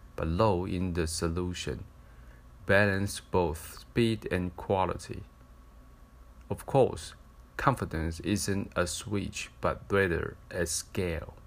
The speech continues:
Therefore, your outcome will be more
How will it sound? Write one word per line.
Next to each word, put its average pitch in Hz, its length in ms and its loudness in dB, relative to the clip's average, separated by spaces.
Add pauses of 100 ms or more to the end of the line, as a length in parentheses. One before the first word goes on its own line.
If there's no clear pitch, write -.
(500)
Therefore, 80 600 0 (140)
your 85 240 0 (120)
outcome 95 600 4
will 87 140 0
be 80 180 -2
more 95 460 0